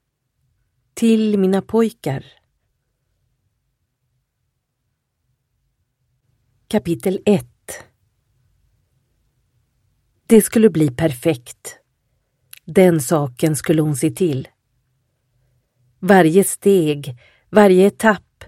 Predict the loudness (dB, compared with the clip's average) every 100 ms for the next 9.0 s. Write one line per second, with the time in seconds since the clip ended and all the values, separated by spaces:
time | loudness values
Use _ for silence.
0 | -20 _ _ _ 0 4 4 4 0 0
1 | 2 2 2 0 -2 -4 -2 0 -2 -2
2 | -2 -2 -2 -4 -4 -6 -4 -4 -2 -2
3 | -2 -4 -4 -8 -10 -14 _ _ _ _
4 | _ _ -2 2 2 2 4 4 4 0
5 | 0 0 0 -2 0 2 2 0 -4 -14
6 | _ _ _ _ _ 2 4 4 2 0
7 | 0 -2 -2 0 2 2 0 -2 -4 -4
8 | -2 -2 -4 -6 -8 -6 -6 -10 _